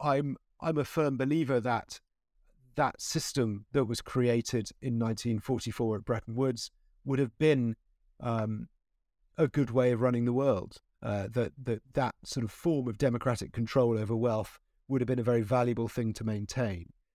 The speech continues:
But the reason we don't have it anymore is, is the fault of the Bank of England.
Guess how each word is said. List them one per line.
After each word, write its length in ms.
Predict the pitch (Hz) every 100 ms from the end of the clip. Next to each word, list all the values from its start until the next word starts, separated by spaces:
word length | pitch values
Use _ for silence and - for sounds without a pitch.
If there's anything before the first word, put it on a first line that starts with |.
| _ -
But 160 | 156
the 80 | 139
reason 320 | 131 139 127
we 80 | 120
don't 220 | 120 104
have 160 | 120 120
it 60 |
anymore 460 | 107 101 104 101 104
is, 220 | 101 - -
is 180 | 120 -
the 80 |
fault 340 | 110 117 107 107
of 60 |
the 80 | 101
Bank 240 | 101 101 101
of 60 |
England. 340 | 113 110 -